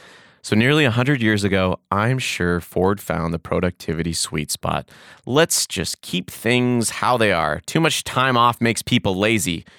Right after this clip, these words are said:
which, contrary to the benefits I listed earlier, we all know being lazy is morally reprehensible. Or is it?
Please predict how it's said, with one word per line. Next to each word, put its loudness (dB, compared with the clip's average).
which, -8
contrary 0
to 0
the -2
benefits -2
I 0
listed -4
earlier, 2
we 2
all 2
know 2
being 2
lazy 0
is -4
morally 2
reprehensible. -2
Or 2
is 0
it? -2